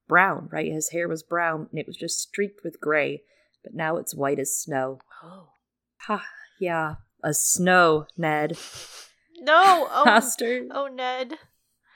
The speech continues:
Speaker 1: No. Oh no, what have I done? Hoster recognizes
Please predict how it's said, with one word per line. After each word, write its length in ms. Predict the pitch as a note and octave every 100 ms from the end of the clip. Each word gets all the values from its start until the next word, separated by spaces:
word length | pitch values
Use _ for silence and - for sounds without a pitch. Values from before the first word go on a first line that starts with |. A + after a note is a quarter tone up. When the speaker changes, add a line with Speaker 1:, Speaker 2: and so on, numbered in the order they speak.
| _ _ _ F#4 D4+ C#4+
Speaker 1:
No. 220 | - - _ - G#4+ A#4+ G#4 G4+
Oh 220 | D#4+ D4+ C#4+
no, 240 | C4+ C4
what 140 | C4+ D4
have 80 |
I 80 | -
done? 180 | - - - - - - - - - -
Hoster 340 | B3+ A#3 C4+
recognizes 720 | A3+ G3 G#3 F#3+ F3 F3+ F3+